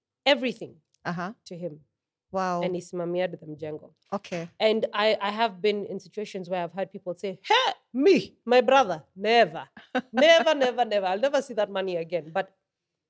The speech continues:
Speaker 1: my brother is different.
Speaker 2: Yeah.
Speaker 1: So, um, he's actually the one who told me, "You must, you must set yourself in a good place so that in the future you're able to decide what you want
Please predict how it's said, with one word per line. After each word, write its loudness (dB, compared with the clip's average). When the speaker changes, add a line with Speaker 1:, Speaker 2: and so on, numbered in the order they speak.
Speaker 1:
my -2
brother -4
is -8
different. -12
Speaker 2:
Yeah. -4
Speaker 1:
So, -2
um, -2
he's -4
actually 0
the -2
one 0
who -8
told -8
me, -6
"You -10
must, -10
you -6
must -4
set -12
yourself -14
in -12
a -14
good -12
place -12
so -10
that -14
in -10
the -8
future -12
you're -8
able -6
to -18
decide -10
what -8
you -10
want -6